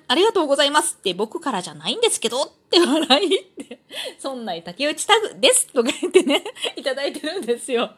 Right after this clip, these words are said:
これ、美味しい棒と一緒にいただいたんですけれども。<laughs> なんか、「ありがとうございます」。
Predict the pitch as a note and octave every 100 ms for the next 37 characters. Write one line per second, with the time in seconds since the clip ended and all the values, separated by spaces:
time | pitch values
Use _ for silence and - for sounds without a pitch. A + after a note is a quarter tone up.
0 | - - - A#3 A3 - C#4+ D4 C4+ A3+
1 | G#3+ G#3+ G3+ G3+ F#3+ G#3 F4+ - A#3 C#4+
2 | C#4 A#3+ A#3 C#4 - B3+ - _ _ _
3 | _ - - - C4+ C4 G3+ A#3+ A4+ A#4+
4 | A3 D4 F4+ G4 D4 E4 - -